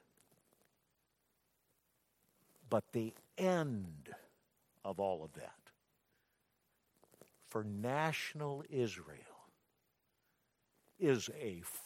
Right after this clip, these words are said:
full redemption when Christ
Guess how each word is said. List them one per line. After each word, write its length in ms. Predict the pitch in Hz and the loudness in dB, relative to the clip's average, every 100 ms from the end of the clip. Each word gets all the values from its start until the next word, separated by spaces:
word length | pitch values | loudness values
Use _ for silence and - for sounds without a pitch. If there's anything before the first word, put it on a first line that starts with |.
| - - | -14 0
full 680 | 185 165 147 113 90 73 - - - - | 2 4 4 4 2 -2 -12 -20 -18 -6
redemption 880 | 104 101 82 107 113 113 - - - - - _ _ _ _ _ _ _ _ _ - - | -2 -2 -4 -4 -2 -4 -8 -10 -14 -18 -20 _ _ _ _ _ _ _ _ _ -20 -8
when 120 | 95 | -8
Christ 520 | 90 - 107 104 - | -4 0 0 0 -6